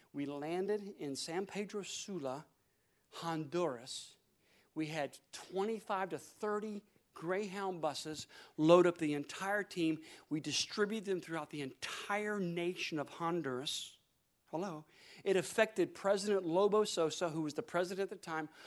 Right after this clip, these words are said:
all the way down to the janitor in every school. That team went, they went into, we did nineteen major crusades, and nine, President Lobo Sosa, all the way down to the janitor, and one point six million people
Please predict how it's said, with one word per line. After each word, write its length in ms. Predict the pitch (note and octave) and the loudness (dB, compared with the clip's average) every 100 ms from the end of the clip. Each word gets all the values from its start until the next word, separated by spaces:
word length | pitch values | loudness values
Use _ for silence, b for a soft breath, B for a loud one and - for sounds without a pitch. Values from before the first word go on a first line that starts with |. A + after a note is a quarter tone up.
| B B | B B
all 180 | D#3+ G3 | 2 2
the 60 | |
way 280 | G3 F3 F3 | 2 2 0
down 280 | E3+ F3+ F#3 | 2 2 2
to 80 | E3 | -2
the 120 | C#3+ | -6
janitor 600 | C3 E3+ E3 F#3+ G3 F#3 | -4 0 2 0 -2 -2
in 60 | E3 | -2
every 180 | F3+ | -2
school. 400 | F#3+ - D#3 D3+ B B B | -4 -2 0 0 B B B
That 260 | E3+ G#3 - | 4 4 2
team 300 | - G#3 G3+ | 2 2 4
went, 180 | F3+ F3+ - F#3+ A3 D4 - b b b b b b | 2 0 -4 -4 -4 -8 -20 b b b b b b
they 140 | F#3+ C#4 | 6 8
went 260 | A#3+ A#3 | 6 2
into, 260 | F#3+ E3 C3+ - | 0 0 -4 -6
we 180 | E3 G3+ | -6 -2
did 180 | E3+ C3+ | -2 -2
nineteen 1000 | D3+ F#3 A#3+ D4 - - A#3+ A3+ G3 F3+ | 0 2 2 0 -6 -4 0 0 0 2
major 360 | F#3+ G#3+ A#3 | 2 0 -6
crusades, 760 | A3 - G#3 - D3 C3+ D3+ F#3+ E3 | -6 -4 -4 -4 -4 -4 -6 -10 -6
and 280 | D#3 E3 | -4 0
nine, 160 | F3 G3+ | 2 6
President 360 | A3 A#3+ A#3+ A3 | 6 4 0 6
Lobo 260 | A#3 G#3 | 6 6
Sosa, 440 | F#3 A#3 C4+ - C#4 | 4 4 4 4 2
all 200 | G#3+ F#3+ | 4 4
the 60 | |
way 60 | F3+ | 4
down 160 | E3+ D#3+ | 2 0
to 40 | |
the 120 | D3+ | -6
janitor, 580 | C#3 G3 A#3 B3+ C4+ C4 B B B | -2 0 0 0 2 2 B B B
and 280 | D#3+ D#3 D3 | -4 -4 4
one 440 | G3 B3 C#4+ C4+ - | 8 8 6 2 -6
point 300 | - A3+ G3+ | 0 2 4
six 380 | C#4+ C#4+ - - b F3 | 2 0 -2 -6 b -6
million 800 | F3 G3+ C4 D4+ D4+ D#4 D4+ D4 | 0 6 8 8 6 6 2 0
people 720 | - B3 A#3 - D3+ D3 | -8 -8 -8 -6 -2 -2